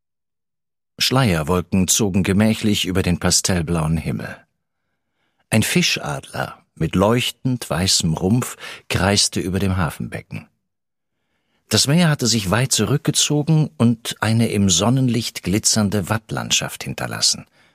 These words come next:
Es roch nach Tang und Fisch. In der Ferne zeichnete sich schemenhaft die Kanalinsel Guernsey ab.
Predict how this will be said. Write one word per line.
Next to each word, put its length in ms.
Es 180
roch 160
nach 160
Tang 260
und 160
Fisch. 480
In 100
der 100
Ferne 340
zeichnete 520
sich 240
schemenhaft 600
die 80
Kanalinsel 800
Guernsey 500
ab. 320